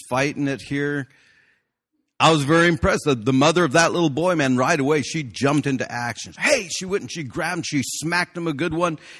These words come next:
And then he took, he took off running for him. Meanwhile, the other parents, they, they didn't start screaming like, you know, "What's your kid doing?" They ran over to their little girl and they picked her up and they're taking care of her properly and all. And then that mother came back and she,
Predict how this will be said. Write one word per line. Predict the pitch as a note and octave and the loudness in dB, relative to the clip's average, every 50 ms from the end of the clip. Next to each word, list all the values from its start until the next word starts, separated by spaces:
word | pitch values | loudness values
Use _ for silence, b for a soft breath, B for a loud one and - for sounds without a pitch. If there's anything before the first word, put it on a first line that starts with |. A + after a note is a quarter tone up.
| B | B
And | B C#3+ | B 0
then | D#3+ D3 | 2 4
he | E3+ G#3+ | 4 4
took, | F#3 - G3+ G3+ - G3 E3+ C3 | 4 4 0 0 2 0 -4 0
he | C3 F#3 G#3 - | 0 0 0 2
took | - G3+ D#3+ - | 2 0 2 4
off | F#3 F#3 E3+ B2 C3 | 2 2 2 0 2
running | E3 F#3 G#3 G3 D#3 C#3 | 2 2 4 4 2 2
for | - D3+ | 2 2
him. | D3 D3 | 2 4
Meanwhile, | D#3 F#3+ A3 F#3+ D#3+ D3 D3+ C3+ | 4 2 2 2 2 2 2 2
the | D3 D3 D#3+ | 2 0 0
other | F#3+ F3 | 0 -2
parents, | - - C3+ C3 C3+ A2 A#2+ | -4 -4 -4 -4 -4 -2 -2
they, | D#3 E3 D#3 B B B B B B | -2 -2 -2 B B B B B B
they | D#3 G#3 | -2 -2
didn't | A#3+ C#4+ B3 F3 - | 0 -2 -6 -6 -8
start | - - E3 D3 - - | -6 -6 -6 -6 -6 -8
screaming | - - - C3 D#3 G3 G#3 E3+ C3+ B2+ B2+ | -14 -14 -6 -6 -4 -4 -2 -2 -4 -2 -2
like, | B2 A#2+ A2+ - - | -2 -4 -4 -6 -6
you | D3 D#3+ | -4 -4
know, | C#3+ | -4
"What's | D3 E3+ D#3+ - | -4 -4 -6 -8
your | D#3+ C3+ | -10 -10
kid | - - D#3+ C3 | -8 -8 -8 -6
doing?" | C#3 G3+ A3+ D3 | -6 -8 -6 -4
They | C3+ D3+ E3+ | -4 -4 -4
ran | C3 B2+ A#2+ C3 D#3 | -4 -6 -8 -6 -6
over | D#3 E3+ E3 | -8 -8 -10
to | D3+ | -10
their | D#3+ D#3+ | -10 -10
little | D#3+ E3 E3+ D#3+ | -8 -8 -8 -8
girl | A2 B2 D3 D#3+ | -8 -8 -8 -8
and | E3+ | -8
they | F3 F3 | -10 -10
picked | _ - D#3+ F3 - - | _ -10 -12 -12 -12 -10
her | C#3+ C3+ | -10 -8
up | B2+ C#3+ - | -8 -8 -10
and | - D#3+ | -12 -12
they're | D3 D#3 | -12 -10
taking | - - D3 D#3+ - F#3+ E3 | -6 -6 -6 -6 -6 -8 -8
care | - D3+ B2 A#2+ B2 | -4 -2 -2 -2 -2
of | A#2 D3+ | -4 -4
her | F3+ F3+ E3+ B B B B B B B | -8 -8 -8 B B B B B B B
properly | - E3 D3+ D3 - - E3 D#3+ F3+ F#3+ F#3 | 0 2 2 2 0 0 -2 0 2 2 2
and | E3+ E3 | 2 2
all. | D3+ D#3+ F#3 G3+ G3 B B B B B B B - | 2 2 2 0 -2 B B B B B B B 0
And | D3+ D3+ D#3 | 2 4 4
then | D#3+ E3 E3+ | 4 4 6
that | E3 E3 C3+ | 6 4 4
mother | D3 D#3 E3+ E3 E3+ D3+ | 4 4 4 4 2 0
came | - - E3+ E3+ D#3+ C3+ | 2 2 2 2 2 2
back | C#3 C3+ D3 D#3+ D#3 - C#3+ | 0 0 2 0 -2 -2 -4
and | A#2+ - | -8 -4
she, | - D#3 D3 C3 | -2 -2 -2 -2